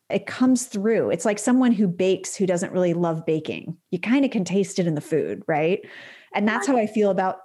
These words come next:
Speaker 1: marketing tactics that people say, like, "Well, I'm doing this because I have to do it." I'm like, "Well, is that really the best choice for your brand?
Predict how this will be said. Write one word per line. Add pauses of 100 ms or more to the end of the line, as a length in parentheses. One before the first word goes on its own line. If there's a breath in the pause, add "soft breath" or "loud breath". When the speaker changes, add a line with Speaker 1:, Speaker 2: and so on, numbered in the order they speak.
Speaker 1:
marketing
tactics
that
people
say,
like,
"Well,
I'm
doing
this
because
I
have
to
do
it."
I'm
like,
"Well,
is
that
really
the
best
choice
for
your
brand?